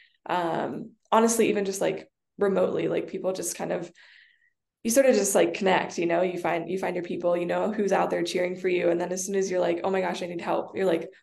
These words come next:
"Oh, that person, like, I should reach out to them and ask them this question that I've had, um, and see what their experience has been." And it's almost like,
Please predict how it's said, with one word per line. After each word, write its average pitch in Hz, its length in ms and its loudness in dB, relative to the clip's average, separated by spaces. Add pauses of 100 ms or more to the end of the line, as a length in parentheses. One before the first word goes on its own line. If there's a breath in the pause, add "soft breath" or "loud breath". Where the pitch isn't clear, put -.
"Oh, 240 300 4
that 202 160 2
person, 202 420 0
like, 180 300 -4 (520 soft breath)
I 202 60 -2
should 226 160 2
reach 226 140 4
out 190 140 4
to 190 60 -6
them 190 220 2
and 180 80 2
ask 190 200 -2
them 190 180 0
this 185 160 -4
question 170 340 -6
that 170 100 -2
I've 165 100 -2
had, 160 480 -4 (220)
um, 160 300 0
and 170 100 -2
see 202 80 2
what 190 100 4
their 190 120 6
experience 170 380 2
has 170 140 -6
been." - 360 -4 (280 soft breath)
And 196 120 0
it's 196 180 2
almost 202 320 4
like, 170 400 -2